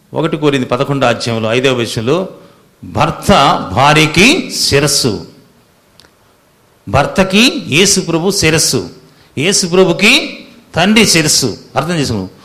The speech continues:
ఒకదానికోటి. ఒకవేళ శిరస్సు లేకుండా మనం నడవగలమా? అట్లా నడిచిన వాళ్ళు ఎవరైనా ఉంటే చెప్పండి. శిరస్సు లేకుండా ఎవరు నడవలేదు. పురుషుడు దేవుడు మహిమై ఉన్నాడని ఇక్కడ రాయబడిందేమో.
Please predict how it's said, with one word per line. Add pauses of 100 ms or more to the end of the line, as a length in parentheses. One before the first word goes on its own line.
(200)
ఒకదానికోటి.
ఒకవేళ
శిరస్సు
లేకుండా
మనం
నడవగలమా? (1120)
అట్లా
నడిచిన
వాళ్ళు
ఎవరైనా
ఉంటే
చెప్పండి. (680)
శిరస్సు
లేకుండా
ఎవరు (300)
నడవలేదు. (560)
పురుషుడు
దేవుడు
మహిమై
ఉన్నాడని
ఇక్కడ
రాయబడిందేమో.